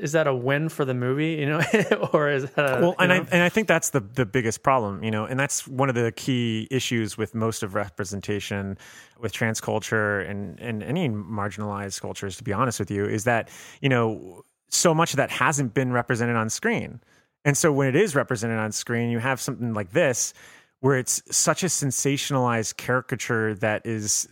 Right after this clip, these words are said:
Speaker 2: not only divisive, but i-, it's, it's first off, narratively all over the place. But then, you know, the, the optics of that revelation, there's so much more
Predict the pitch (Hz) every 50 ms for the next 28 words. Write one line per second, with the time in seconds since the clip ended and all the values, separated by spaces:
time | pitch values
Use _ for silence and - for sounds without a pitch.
0 | _ - 139 135 147 190 202 180 151 139 135 127 120 120 113 110 104 - - -
1 | - - - _ _ - 98 120 104 110 151 208 - - 135 123 107 101 95 _
2 | - 117 113 104 90 76 - - - - - - _ _ _ _ _ _ _ _
3 | _ _ _ _ _ _ _ _ _ _ _ - 160 - - 156 139 - - -
4 | - - 175 135 - - - - - - _ _ _ _ _ _ _ _ _ _
5 | _ _ _ _ _ - 196 190 - 156 131 - - - 160 139 143 175 202 202
6 | 180 143 113 123 135 131 127 123 - 135 131 127 120 120 113 104 101 98 - -
7 | 104 92 92 101 - - - - - - - - - 143 120 156 151 151 147 143
8 | - - - 107 92 90 180 151 - 160 151 135 123 120 - - - - - -
9 | - - - 139 - 143 135 113 135 143 - 139 180 214 - - 170 151 - -
10 | - 143 123 110 101 104 - - _ - 156 147 127 107 131 127 117 - 120 127
11 | 127 120 120 113 120 135 147 - - 120 107 98 95 95 95 - - - - -
12 | - _ _ _ _ _ _ _ - 156 156 151 120 - - - 180 170 175 170
13 | - - 143 139 139 143 143 139 131 127 120 117 107